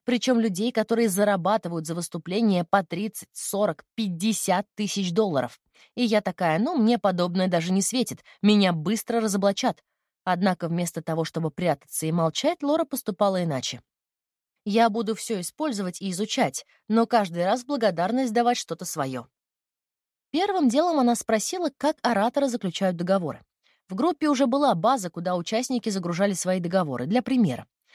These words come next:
Но в базе царил настоящий бардак, а договоров-то тем временем было много. Лору это не остановило. "Я все изучила и сделала необходимые пометки", рассказывает она. "Люди ведь как-то изучают сведения о том, как правильно путешествовать,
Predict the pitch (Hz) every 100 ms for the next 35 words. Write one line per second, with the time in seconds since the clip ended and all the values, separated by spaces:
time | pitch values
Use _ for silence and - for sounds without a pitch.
0 | _ 202 233 214 190 302 330 285 - 214
1 | 240 233 214 196 180 180 - 175 165 151
2 | 131 - _ _ _ - 226 208 208 226
3 | 226 180 - 160 - 160 165 160 156 156
4 | 160 160 156 185 262 160 110 _ _ _
5 | _ _ _ _ _ _ _ - 170 269
6 | 339 247 247 247 220 196 190 175 147 120
7 | - _ _ 190 277 - 285 277 254 -
8 | 370 233 185 160 240 220 185 185 170 180
9 | 170 196 180 - 208 185 127 - 120 _
10 | 170 160 - 147 135 139 143 135 117 _
11 | _ _ - 214 240 185 180 170 202 -
12 | 196 170 170 - 311 247 - 202 160 151
13 | 147 139 240 269 175 - 175 165 160 156
14 | 160 - - 165 - 160 -